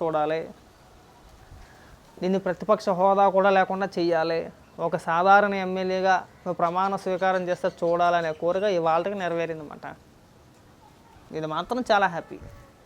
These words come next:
మా ఆనందానికి అవధులు లేవన్నమాట పొద్దున్న నుంచి కూడా. ఇందాకటి వరకు నువ్వు రాలేదేమో అనుకున్నా, అసెంబ్లీకి రాలేదేమో జగన్మోహన్ రెడ్డి, నేను పెద్ద పెద్ద మాటలు మాట్లాడాడు కదా,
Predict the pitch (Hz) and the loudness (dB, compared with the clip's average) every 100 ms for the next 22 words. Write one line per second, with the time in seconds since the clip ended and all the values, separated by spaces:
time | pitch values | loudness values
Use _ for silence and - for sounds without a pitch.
0 | - - _ _ - - 175 170 160 165 | -20 -20 _ _ -20 -12 -4 -2 -2 -4
1 | 185 196 202 190 170 175 196 190 175 156 | -4 -2 -4 0 -2 0 0 0 -2 -6
2 | 165 - 165 165 175 165 165 151 147 - | -10 -8 -4 -2 -4 -6 -8 -8 -10 -16
3 | _ _ - _ _ - _ - 170 180 | _ _ -20 _ _ -20 _ -8 2 4
4 | 202 214 214 233 190 180 208 226 214 190 | 6 4 4 2 4 4 4 2 -2 -4
5 | 165 156 139 131 - - - - - - | -8 -10 -12 -16 -20 -20 -20 -20 -20 -20
6 | - - - - - 147 143 175 208 196 | -20 -20 -20 -20 -18 -14 -8 -2 0 2
7 | 170 185 202 208 185 175 185 196 190 185 | 2 2 -2 -2 -2 -2 -2 -4 -4 -4
8 | 180 202 202 165 165 156 185 196 185 185 | -6 -4 -6 -2 -2 -2 -4 -2 -4 -4
9 | 190 180 185 175 165 160 170 | -4 -4 -4 -4 -6 -6 -6